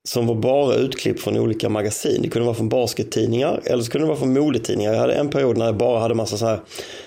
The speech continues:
gul och blå och diesel, eh, reklamtidningar som jag klippte, eh, ut bilder ur och satte ihop.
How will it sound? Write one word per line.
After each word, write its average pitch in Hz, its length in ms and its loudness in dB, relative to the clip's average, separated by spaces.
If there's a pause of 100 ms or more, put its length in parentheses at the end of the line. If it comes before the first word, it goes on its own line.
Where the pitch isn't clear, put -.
(200)
gul 117 280 2
och 117 80 2
blå 117 320 2
och 104 260 0
diesel, 110 680 0 (200)
eh, 110 520 2
reklamtidningar 107 880 0 (420)
som 113 120 0
jag 104 100 0
klippte, 107 460 0 (420)
eh, 104 140 2
ut - 420 0
bilder 110 320 2
ur 101 160 2
och 104 120 0
satte 101 280 -2
ihop. - 280 -2